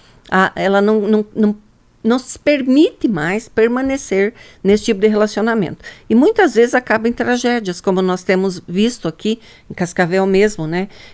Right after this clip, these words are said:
que, que aconteceu na, na semana passada. Então, é, se ela buscar essa ajuda, se ela buscar,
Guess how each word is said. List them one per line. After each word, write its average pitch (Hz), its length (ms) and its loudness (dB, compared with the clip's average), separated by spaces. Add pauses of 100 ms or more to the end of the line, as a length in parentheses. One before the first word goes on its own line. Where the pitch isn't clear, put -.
que, 180 240 0
que 185 140 -6
aconteceu 190 500 -2
na, 180 260 2
na 165 180 -2
semana 180 380 0
passada. 160 500 -2 (340)
Então, 214 360 0
é, 175 460 4
se - 180 -2
ela 294 320 0 (340)
buscar 240 500 0
essa 277 240 -2
ajuda, 175 440 -4 (360)
se - 160 0
ela 202 160 4
buscar, 202 600 0